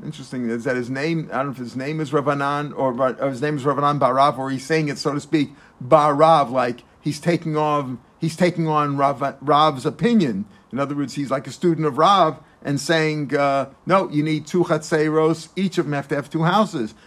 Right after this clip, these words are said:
Nish Diamond, and he's gonna take it away from, he's gonna knock it down from us. He's gonna re-, re-, remove it from us. Um, and he's going like Rav. I think that's what he says here, Bar Rav. So that's what happened. That was the story. Shema Minola Kibmine. So what do you see? Since Shmuel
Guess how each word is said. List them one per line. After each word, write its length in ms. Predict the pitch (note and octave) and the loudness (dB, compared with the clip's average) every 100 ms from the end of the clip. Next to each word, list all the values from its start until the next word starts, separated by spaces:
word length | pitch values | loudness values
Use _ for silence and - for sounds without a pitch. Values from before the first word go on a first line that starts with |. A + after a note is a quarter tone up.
| _ | _
Nish 260 | C#3 C3 A2+ | -6 -6 2
Diamond, 540 | D3+ D#3+ E3+ F3+ F#3 | 4 4 2 2 2
and 100 | D#3+ | 0
he's 120 | C#3 | -2
gonna 200 | D3+ D3 | -2 -2
take 220 | - D3+ | -2 -2
it 80 | D3+ | -2
away 180 | C3 C#3+ | -2 -4
from, 100 | D#3 | -4
he's 80 | D3 | -4
gonna 200 | D3 C#3 | -4 -2
knock 280 | D3 D3 D3+ | -2 -2 -4
it 60 | |
down 280 | C3+ D3 D#3 | -4 -4 -4
from 180 | E3+ F3+ | -4 0
us. 280 | G#3+ G#3 - _ _ | 0 -2 -10 _ _
He's 140 | C#3+ | -4
gonna 200 | D#3 D3 | -2 -2
re-, 160 | C#3+ C#3+ | -2 -6
re-, 240 | C3 - | -6 -6
remove 420 | B2+ C#3 C#3+ E3 F3+ | -4 -2 4 6 4
it 120 | F3+ | 0
from 160 | F3 | -2
us. 300 | F#3 G#3+ - - _ _ _ - | 0 0 -2 -16 _ _ _ -10
Um, 580 | D3 C#3+ C#3 C#3 C#3 A#2+ - | -4 2 4 2 0 -6 -6
and 320 | C3+ C3 - | -4 -4 -6
he's 200 | C3+ C3+ | -4 0
going 240 | D#3 D#3 D3 | 4 4 4
like 200 | C3+ C#3 | -2 2
Rav. 360 | C#3+ D3 E3 | 4 4 4
I 60 | D3 | 2
think 160 | C#3+ | -4
that's 140 | D3 C#3+ | -6 -4
what 80 | C#3 | -8
he 60 | |
says 160 | B2+ B2 | -8 -6
here, 220 | C#3 C3 | -6 -6
Bar 300 | G#2+ B2+ C#3 | -2 0 0
Rav. 340 | A#2+ A2 D#3 - _ _ _ _ _ | 2 2 0 -6 _ _ _ _ _
So 380 | - E3+ D#3 - | 2 4 4 2
that's 260 | G3 G#3 G#3+ | 2 2 4
what 120 | F#3 | 2
happened. 260 | E3+ D3+ D3+ | 4 2 2
That 80 | F3 | 2
was 120 | D#3+ | 0
the 80 | D#3+ | -2
story. 320 | - D3+ G#2+ | 0 2 2
Shema 260 | - C#3 | 0 -2
Minola 280 | D3+ C#3+ C#3+ | 0 0 -2
Kibmine. 480 | D#3 F#3+ G#3 F3+ - | -2 -2 -2 -4 -6
So 140 | - | -4
what 120 | C#3+ D#3 | 0 2
do 60 | |
you 80 | D#3 | 0
see? 180 | - C3 | -4 -8
Since 240 | - F#3 | -2 -2
Shmuel 680 | - - F#3 G3 F3 C3+ | -2 -2 0 4 4 2